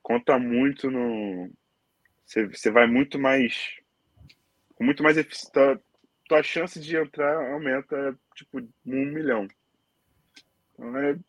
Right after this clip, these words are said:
é a dica que eu daria pra quem quer conseguir entrar na, no mercado de trabalho. E não ficar com medo de não ter cidadania ou não, porque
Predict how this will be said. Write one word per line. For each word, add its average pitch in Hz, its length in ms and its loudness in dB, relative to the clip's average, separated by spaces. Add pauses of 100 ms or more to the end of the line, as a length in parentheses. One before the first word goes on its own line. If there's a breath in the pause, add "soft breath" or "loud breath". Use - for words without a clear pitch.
é 147 320 2
a 156 40 4
dica 156 280 -6
que - 80 -6
eu 156 60 0
daria 151 340 4
pra 147 160 0
quem 147 180 -4
quer 135 800 2 (1400)
conseguir 117 640 -2
entrar 113 260 -6
na, 113 240 -8
no 113 80 -6
mercado 113 360 -2
de - 120 -20
trabalho. 101 480 0
E - 20 0
não 131 140 4
ficar - 220 4
com - 160 -2
medo 143 340 6
de 131 140 -4
não 123 140 -2
ter 123 140 -8
cidadania 110 600 -2
ou 101 60 -2
não, 98 300 -2
porque 113 520 -4